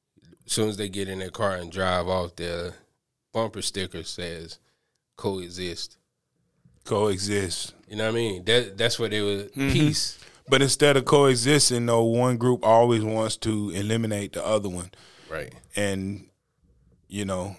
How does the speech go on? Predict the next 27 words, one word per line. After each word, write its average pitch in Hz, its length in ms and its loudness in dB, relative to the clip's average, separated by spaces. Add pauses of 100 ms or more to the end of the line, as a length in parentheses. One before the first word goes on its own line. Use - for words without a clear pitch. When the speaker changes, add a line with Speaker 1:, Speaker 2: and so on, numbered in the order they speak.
(120)
Speaker 1:
Yeah. - 240 -14 (480)
Speaker 2:
and, 101 400 -8
and 95 360 -10 (840)
stomp 123 540 4
on 101 220 -2
you 98 120 -6
and 95 80 -6
walk 107 300 2
all 101 260 4
over 117 180 4
you. 95 140 -4 (520)
Speaker 1:
Mm-hmm. 90 80 -8
Speaker 2:
And 104 560 -2 (1080)
since 104 320 0
that's 110 280 2
the, 104 220 2
the 101 180 -6
model 104 500 0
we 101 120 -2
created, 101 540 -4 (760)
then 101 300 -2
whenever 110 460 0
one 113 260 -2
group 117 300 -2
gets 104 240 -4
their 113 220 4
thing 113 560 -2